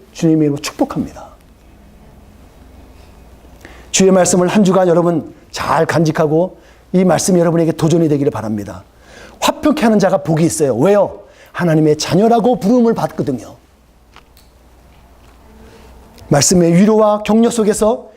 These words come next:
지혜로운 삶을 살아내는 성도님들이 되기를 주님의 이름으로 다시 한번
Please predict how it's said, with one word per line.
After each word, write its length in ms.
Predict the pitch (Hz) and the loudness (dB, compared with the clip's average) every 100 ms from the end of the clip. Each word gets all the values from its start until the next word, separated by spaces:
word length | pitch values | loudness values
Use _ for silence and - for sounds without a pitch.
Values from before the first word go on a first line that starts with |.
| - _ _ | -20 _ _
지혜로운 520 | - 233 254 247 233 | 0 2 4 4 2
삶을 280 | - 208 202 | 0 0 0
살아내는 540 | 196 180 160 143 110 - _ _ _ _ _ _ - - - | 0 0 0 -2 -4 -14 _ _ _ _ _ _ -20 -20 -10
성도님들이 640 | - 185 170 165 160 165 | -2 0 2 2 2 2
되기를 600 | 160 165 190 233 - - - | 2 2 0 0 -6 -20 -20
주님의 380 | - 165 170 165 | -6 0 2 2
이름으로 180 | 160 156 | 2 0
다시 220 | 135 143 | -2 -2
한번 480 | 156 147 175 240 - | 0 2 0 -2 -10